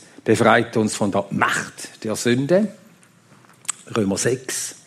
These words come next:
befreit uns vom Gesetz, Römer sieben.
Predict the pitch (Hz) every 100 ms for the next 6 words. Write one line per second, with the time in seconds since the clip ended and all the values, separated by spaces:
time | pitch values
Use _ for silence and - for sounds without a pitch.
0 | - - - - - 117 127 131 131 123
1 | 120 120 - 117 101 107 - - - -
2 | - - - - - 110 117 107 104 135
3 | 127 143 165 180 196